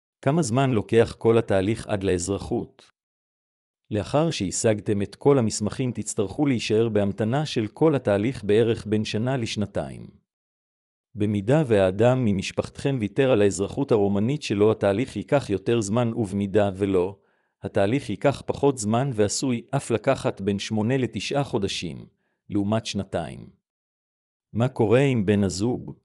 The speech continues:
ישנן מדינות כאשר אחד מבני הזוג זכאי לאזרחות,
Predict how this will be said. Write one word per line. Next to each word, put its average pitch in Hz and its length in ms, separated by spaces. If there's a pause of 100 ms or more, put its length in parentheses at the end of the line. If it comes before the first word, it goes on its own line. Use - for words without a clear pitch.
(920)
ישנן 147 440
מדינות 113 520
כאשר 107 440
אחד 123 260
מבני 101 340
הזוג 117 360
זכאי 101 420
לאזרחות, 104 640